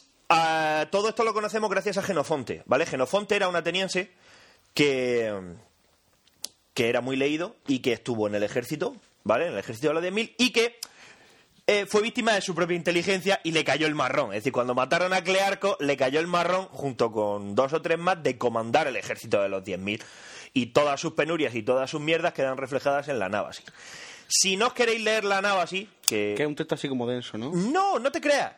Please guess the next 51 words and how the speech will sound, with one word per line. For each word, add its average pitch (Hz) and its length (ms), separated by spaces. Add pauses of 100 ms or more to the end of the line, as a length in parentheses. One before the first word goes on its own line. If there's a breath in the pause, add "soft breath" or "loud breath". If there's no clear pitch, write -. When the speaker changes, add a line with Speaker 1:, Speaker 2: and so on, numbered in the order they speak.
Speaker 1:
Para 143 120
ser 254 160
griego 254 280
es 208 60
bastante 202 340
ameno. 156 320 (400 loud breath)
Pero 226 360
una 196 200
versión 202 340
más 185 800
amena 190 540
es 147 220
El 135 80
ejército 147 380
perdido, 156 400
del 104 320
Máximo 139 360
Manfredi, 156 520 (480 loud breath)
que 160 120
se 165 140
inventa, 175 500
o - 40
sea, 147 160
te 156 100
cuenta 190 260
la 185 100
historia 196 380
a 170 80
través 147 480
de 123 200
una 165 340
mujer 165 480 (100)
a 120 140
la 117 160
que 113 420
Jenofonte 147 540
rapta, 160 400
porque 120 300
es 120 40
la 117 140
hostia 127 220
de 127 40
guapa, 151 280
se - 100
la 98 80
folla, 151 260
la 117 120
rapta, 156 260
se 110 140
la 104 80
lleva, 156 260